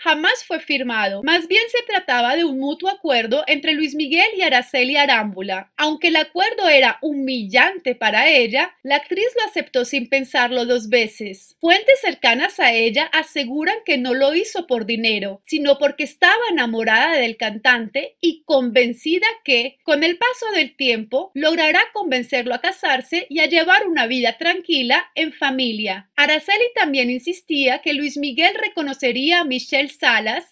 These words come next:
hija que tuvo en su adolescencia, y no solo eso, sino que también le convenció a convivir con ella y hasta llevarla a un par de viajes.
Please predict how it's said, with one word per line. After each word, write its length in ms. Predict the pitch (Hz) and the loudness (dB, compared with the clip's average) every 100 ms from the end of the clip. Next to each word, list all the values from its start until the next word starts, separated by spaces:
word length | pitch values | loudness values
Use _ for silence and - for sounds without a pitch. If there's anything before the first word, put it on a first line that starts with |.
| - | 0
hija 280 | 330 349 403 | 0 2 -2
que 120 | 427 415 | -4 -6
tuvo 240 | 302 262 277 | -4 -2 -2
en 80 | |
su 120 | - 294 | -2 -4
adolescencia, 960 | 233 233 330 - 277 226 - 269 - - | -2 0 0 2 0 0 -4 -6 -6 -2
y 160 | 320 | 0
no 200 | 311 440 | 0 -2
solo 440 | - 320 240 233 247 | -4 -2 0 2 2
eso, 500 | 233 220 - 208 - | 2 -2 -10 -14 -8
sino 300 | 311 302 320 | -2 -2 0
que 100 | 339 | 0
también 380 | 330 311 349 453 440 | 0 0 0 0 -2
le 60 | |
convenció 500 | - 247 240 240 277 | -2 -2 -2 -4 -4
a 80 | 254 | -4
convivir 560 | 320 311 320 233 233 - | -4 -2 -2 -2 -6 -4
con 180 | 359 415 | -4 0
ella 420 | 285 247 269 370 - | 2 2 0 -2 -4
y 140 | 277 | -4
hasta 260 | 285 - 285 | -4 -2 -4
llevarla 580 | 262 247 233 240 330 440 - | -2 0 0 0 -2 -4 -2
a 180 | 320 | 0
un 140 | 311 285 | 0 0
par 240 | 294 277 | 0 0
de 120 | 233 | -2
viajes. 640 | 233 240 214 220 208 208 | -2 0 0 -2 -8 -12